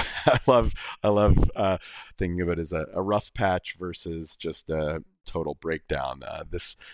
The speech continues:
this is more of a, of a breakdown than a, than a rough patch.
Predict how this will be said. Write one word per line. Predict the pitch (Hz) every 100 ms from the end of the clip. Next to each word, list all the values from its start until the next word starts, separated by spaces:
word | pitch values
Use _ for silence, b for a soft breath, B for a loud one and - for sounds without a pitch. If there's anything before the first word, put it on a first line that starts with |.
| B
this | 90
is | 82 76
more | 82 82 80 80
of | - 85
a, | 76 76
of | - 78
a |
breakdown | 73 80 73 - 71 69
than | 71 69
a, | 73 76 -
than | 78
a | 71
rough | 76 -
patch. | - - - - -